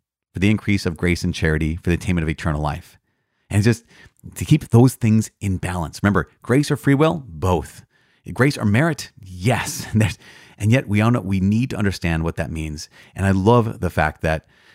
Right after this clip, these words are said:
as I said, we're gonna end with the quote of Saint Therese of Lisieux, because Saint Therese highlights this so clearly. You know, Saint Therese died when she was twenty-four years old. She went, entered the convent, I believe, at fifteen years old.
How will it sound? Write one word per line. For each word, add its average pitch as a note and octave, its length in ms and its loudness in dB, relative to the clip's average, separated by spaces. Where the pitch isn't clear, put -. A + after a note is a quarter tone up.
as F2+ 160 -4
I E2+ 60 2
said, D#2 280 -2
we're D#2+ 120 -4
gonna E2+ 140 -4
end F#2 120 0
with F2+ 80 -2
the F2 80 -4
quote F2 180 -2
of D#2 60 -10
Saint D#2+ 180 -6
Therese D#2+ 220 -2
of D2+ 80 -6
Lisieux, D2 340 -8
because G2 200 0
Saint A2 180 0
Therese D#2+ 360 -2
highlights F#2+ 480 0
this D#2 260 -8
so G2 260 0
clearly. D2 460 -6
You G#2+ 80 -2
know, G#2 120 2
Saint G#2 240 -4
Therese F#2 200 -2
died E2 240 -2
when D#2+ 80 -6
she - 100 -8
was D2+ 100 -6
twenty-four F#2+ 500 -2
years D2 220 -6
old. D2+ 280 -10
She A2+ 120 0
went, B2 180 2
entered B2 240 0
the - 60 -4
convent, E2 500 -4
I E2+ 120 -6
believe, G#2 360 -2
at F#2 120 -4
fifteen - 580 -4
years C#2 180 -6
old. - 300 -16